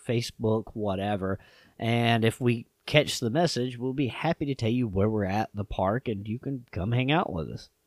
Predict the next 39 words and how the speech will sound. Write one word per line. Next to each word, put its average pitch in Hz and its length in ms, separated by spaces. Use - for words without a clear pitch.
If 139 160
you 123 120
can't 226 340
make 180 220
it 175 100
to 147 140
the 120 100
Kentucky 120 380
Horse 104 320
Park, 107 380
Saturday, 120 800
July 107 460
first, 113 760
I 156 280
will 139 200
be 123 220
in 120 80
Dayton, 110 280
Ohio 107 540
at 117 240
Wright 123 360
Pat, 98 400
uh, 113 220
for 127 180
the 117 220
Museum 113 600
of 104 140
the 107 180
Air 127 260
Force. 80 420
I'll 113 140
be 117 140
spending 120 340
the 107 80
majority 110 540
of 104 100
the 101 80
day 95 300
there. 80 400